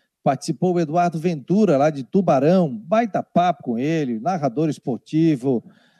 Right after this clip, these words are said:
é, e foi uma grande conversa com ele, ele falando, né,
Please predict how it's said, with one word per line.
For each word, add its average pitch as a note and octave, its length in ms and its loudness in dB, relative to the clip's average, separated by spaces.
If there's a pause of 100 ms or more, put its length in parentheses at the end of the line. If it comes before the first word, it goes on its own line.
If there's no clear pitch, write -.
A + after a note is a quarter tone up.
(160)
é, B2 640 4
e C#3+ 140 2
foi F3+ 180 4
uma D#3+ 400 4
grande F#3 340 2
conversa D#3+ 520 2
com - 100 -2
ele, D#3+ 140 4
ele F3 100 0
falando, F#3 540 0
né, D#3+ 240 4